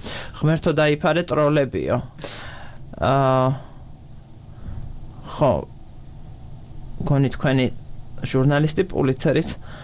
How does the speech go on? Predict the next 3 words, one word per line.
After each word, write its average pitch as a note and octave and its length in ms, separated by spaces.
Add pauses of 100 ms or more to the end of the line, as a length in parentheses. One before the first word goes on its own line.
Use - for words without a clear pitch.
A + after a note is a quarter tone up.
(180)
პრემიაზე D3 800 (400)
უნდა C3 280 (320)
წარადგინოთო. B2+ 1000